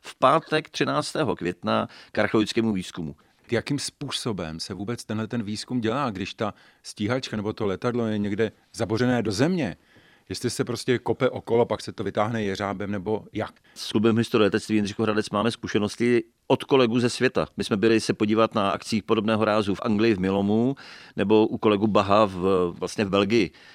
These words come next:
Speaker 1: Takže my víme, použije se bagr, skryje se určitá vrstva, narazíte na první vrstvu, kde se objevují plechy, pak se ta technika zastaví a pak se vlastně za pomocí detektorů a za určitého zaměřování snižuje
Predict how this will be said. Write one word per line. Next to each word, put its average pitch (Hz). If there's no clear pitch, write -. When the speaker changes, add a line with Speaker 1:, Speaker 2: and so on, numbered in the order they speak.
Speaker 1:
Takže 110
my 131
víme, 139
použije 95
se 104
bagr, 127
skryje 113
se 113
určitá 101
vrstva, 107
narazíte 107
na 104
první 101
vrstvu, 104
kde 95
se -
objevují 95
plechy, 110
pak -
se 135
ta 123
technika 110
zastaví 120
a 117
pak 127
se -
vlastně 127
za 120
pomocí 117
detektorů 135
a 117
za 104
určitého 123
zaměřování 104
snižuje 113